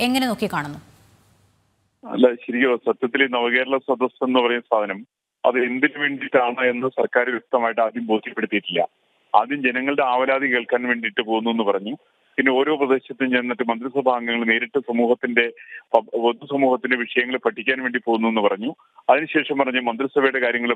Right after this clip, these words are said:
Speaker 2: പൊതുസമൂഹത്തെ ബോധിപ്പിക്കാൻ വേണ്ടി പോകുക എന്ന് പറഞ്ഞു. അപ്പൊ എന്തിനാണ് വേണ്ടതെന്നുള്ള കൃത്യമായിട്ടുള്ളൊരു ധാരണ കേരളത്തിന് മുഖ്യമന്ത്രിക്കോ മറ്റു മന്ത്രിമാർക്കോ ഇല്ല എന്നുള്ളതാണ് അനുഭവത്തിന്റെ അടിസ്ഥാനത്തിൽ മനസ്സിലാവുന്നത്. അതൊന്ന്.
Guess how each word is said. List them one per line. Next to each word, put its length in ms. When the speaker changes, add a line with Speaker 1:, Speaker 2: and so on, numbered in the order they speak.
Speaker 2:
പൊതുസമൂഹത്തെ 680
ബോധിപ്പിക്കാൻ 460
വേണ്ടി 200
പോകുക 220
എന്ന് 80
പറഞ്ഞു. 280
അപ്പൊ 200
എന്തിനാണ് 480
വേണ്ടതെന്നുള്ള 540
കൃത്യമായിട്ടുള്ളൊരു 760
ധാരണ 300
കേരളത്തിന് 500
മുഖ്യമന്ത്രിക്കോ 680
മറ്റു 240
മന്ത്രിമാർക്കോ 560
ഇല്ല 340
എന്നുള്ളതാണ് 480
അനുഭവത്തിന്റെ 440
അടിസ്ഥാനത്തിൽ 520
മനസ്സിലാവുന്നത്. 520
അതൊന്ന്. 340